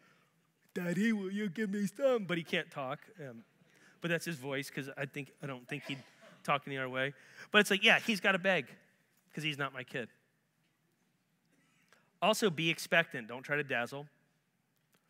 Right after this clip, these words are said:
And like I said, don't pray with an escape clause. And also know not everyone's healed. A lot of times, w-, God will give us a word about something, about someone needing something, even in their life. And God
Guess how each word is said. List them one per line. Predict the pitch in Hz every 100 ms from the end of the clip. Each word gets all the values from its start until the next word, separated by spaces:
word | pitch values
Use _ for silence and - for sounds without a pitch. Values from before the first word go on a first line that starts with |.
| _
And | 170
like | 180
I |
said, | 165 165 147
don't | 151
pray | 165 160
with | 156
an | 160
escape | 151 - 127 -
clause. | - 120 127 - _ _ _ _ _ - -
And | 220
also | 247 311 320
know | 277 226
not | 190 175 196
everyone's | 202 202 196
healed. | 208 147 101 _ _ _ _ _ _ _ _ _ _ _ _ -
A | 180
lot | 190 240
of |
times, | 247 220 202 175 - - _
w-, | 156 165
God | 151 170 196
will | 190
give | 170
us | 175 175
a |
word | 165 175
about | 170 139 131
something, | 151 131 139
about | 131 131 -
someone | 165 165 160 160
needing | 147 147 147
something, | 131 131 117 113 101 -
even | 180 196
in | 208
their | 196 170
life. | 156 208 143 - - _ _ _ _ _ -
And | 185 156
God | 170 190 208 202